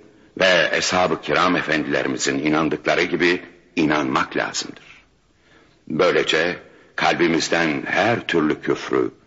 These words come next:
şirki ve bitadı temizlemiş oluruz. Sonra sünnet-i seniyeye harfiyen ittiba etmemiz lazımdır.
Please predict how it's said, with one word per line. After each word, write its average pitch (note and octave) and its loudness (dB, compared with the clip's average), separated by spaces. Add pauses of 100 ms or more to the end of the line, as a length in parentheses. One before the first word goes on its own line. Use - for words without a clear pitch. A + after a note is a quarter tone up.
(120)
şirki D#2+ 2 (160)
ve D2 0
bitadı C#2+ 0
temizlemiş - -2
oluruz. - -6 (1500)
Sonra B2+ 2 (560)
sünnet-i G2 2
seniyeye F2 4
harfiyen F2+ 0 (580)
ittiba F2+ 2
etmemiz D2 -2
lazımdır. - -6